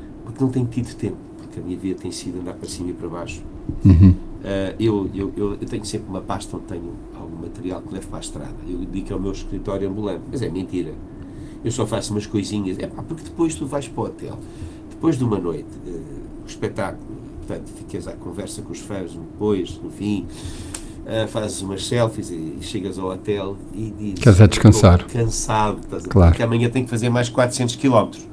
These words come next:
Speaker 2: Claro.
Speaker 1: Percebes? E, porque já fiz daquele dia trezentos. Ahm, e, e não tenho escrito, mas, ahm, eu, eu irritei-me com esta situação,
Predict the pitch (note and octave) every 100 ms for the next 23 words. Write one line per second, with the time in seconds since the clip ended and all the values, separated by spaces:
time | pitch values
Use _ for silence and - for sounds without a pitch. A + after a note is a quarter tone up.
0 | - - F2+ D#2+ - - - - F#2+ -
1 | G2+ F#2+ G#2+ - B2+ D3 C3 C#3 C3 B2+
2 | C3 A#2 B2+ C3 A2+ F#2+ - - - -
3 | - - - G#2 G#2 G2+ F#2+ F2+ E2+ -
4 | - - - - - - - A2 G#2+ -
5 | G#2+ B2 D3+ C#3+ A#2+ - - - A#2+ A#2+
6 | - - A2+ A2 G2+ F#2+ F2 - - -
7 | - - - - - - - A#2 A2 A#2
8 | A#2+ A#2 - G#2+ G#2 A2+ G#2 F#2 - F2+
9 | - - - - - D#2